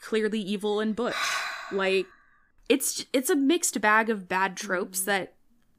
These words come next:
Speaker 1: they didn't have to do at all. Like, there's really no reason for it.
Speaker 2: Yeah.
Speaker 1: And it sucks because I really do like everything else about the episode.
Speaker 2: Mm-hmm.
Speaker 1: Like, this is, like, the one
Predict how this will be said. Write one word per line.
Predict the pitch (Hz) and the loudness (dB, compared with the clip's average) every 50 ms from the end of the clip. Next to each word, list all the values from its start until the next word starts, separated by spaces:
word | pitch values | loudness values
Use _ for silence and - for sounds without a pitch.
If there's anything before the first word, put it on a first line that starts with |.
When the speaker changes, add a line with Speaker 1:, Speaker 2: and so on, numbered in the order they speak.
| _ _ - | _ _ -20
Speaker 1:
they | 185 175 202 202 226 | -8 -2 0 2 2
didn't | 240 277 294 269 - - | 4 2 2 0 -2 0
have | - 277 285 277 - - - | 0 0 0 0 -4 -10 -14
to | - 220 - _ _ _ _ - | -14 -14 -14 _ _ _ _ -8
do | 208 214 208 180 165 165 - - - _ _ _ _ _ _ _ _ _ _ _ _ - - - - | -6 -6 -4 -6 -6 -10 -14 -18 -20 _ _ _ _ _ _ _ _ _ _ _ _ -20 -8 0 2
at | 202 202 196 | 2 4 4
all. | 202 190 180 180 175 180 - - | 2 2 0 -2 -4 -6 -2 0
Like, | 202 214 202 208 | 0 0 2 2
there's | 226 233 233 214 | 2 2 2 2
really | 220 233 240 240 240 226 | 0 0 2 2 4 4
no | 220 214 208 202 202 | 4 4 2 2 2
reason | 202 202 196 196 180 180 185 185 | 2 0 0 -2 -2 -4 -6 -8
for | - - 185 180 170 170 | -8 -8 -8 -6 -4 -4
it. | 165 175 170 160 | -2 -2 -2 -2
Speaker 2:
Yeah. | 160 156 147 143 147 147 - _ _ _ _ _ _ _ _ _ _ _ _ _ _ _ _ - | -2 -4 -4 -4 -6 -10 -16 _ _ _ _ _ _ _ _ _ _ _ _ _ _ _ _ 2
Speaker 1:
And | 214 233 | 2 2
it | - - | 2 2
sucks | - - 269 - - - - - | 4 4 4 4 4 0 -2 -2
because | 233 214 233 226 208 | -2 -2 -2 0 2
I | 208 208 | 2 2
really | 208 202 226 226 233 233 202 | 2 2 0 0 0 0 0
do | 196 214 214 196 | -2 -4 -4 -2
like | 190 190 190 190 | -2 -2 -2 -2
everything | - 185 185 208 208 202 - 214 190 180 | -2 -4 -2 -2 -2 -2 -2 -4 -2 -2
else | 175 196 - - | -2 0 0 0
about | 214 - - - - - | 0 -2 -4 -6 -6 -4
the | 208 - | -4 -4
episode. | 165 - - 196 185 - 185 143 143 - 175 226 | -4 -6 -4 -4 -2 -2 -2 0 0 0 0 -2
Speaker 2:
Mm-hmm. | 269 269 - - - _ _ _ _ _ _ _ _ _ _ _ - _ _ _ _ - - - - - - | -4 -6 -8 -12 -20 _ _ _ _ _ _ _ _ _ _ _ -20 _ _ _ _ -20 -18 -16 -16 -6 -2
Speaker 1:
Like, | 214 214 208 220 | 0 0 2 2
this | 262 254 - | 2 2 2
is, | 262 247 226 | 2 2 2
like, | 214 208 208 - | 0 0 0 0
the | 247 240 226 | 0 2 2
one | 202 180 196 196 196 208 208 214 226 | 0 -2 -4 -4 -4 -2 -2 -4 -4